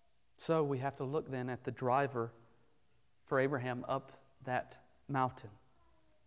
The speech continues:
Picking up in Genesis twenty-two, verses three, four, six, nine, and ten.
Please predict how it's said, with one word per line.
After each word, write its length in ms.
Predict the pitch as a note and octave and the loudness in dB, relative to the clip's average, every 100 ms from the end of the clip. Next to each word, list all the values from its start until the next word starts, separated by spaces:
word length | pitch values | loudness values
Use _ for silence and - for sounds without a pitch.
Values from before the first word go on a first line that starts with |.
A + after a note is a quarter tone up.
| _ _ - | _ _ 0
Picking 280 | D#3 D3 | 2 4
up 140 | C#3 C3+ | 4 2
in 80 | A#2+ | 0
Genesis 440 | C3+ C3 - B2 | 0 -2 -6 -8
twenty-two, 640 | - C#3 B2 - C#3+ C#3 | -4 -2 -2 -2 0 0
verses 360 | B2+ B2 - A#2+ - | 0 -4 -6 -10 -4
three, 220 | C3+ C3 | -2 -2
four, 300 | B2+ C3 B2 | -2 -2 -2
six, 380 | - C#3 - - | 0 -2 -2 -4
nine, 220 | B2 B2 | -4 -2
and 80 | A2+ | -4
ten. 260 | C3+ A#2+ | -6 -6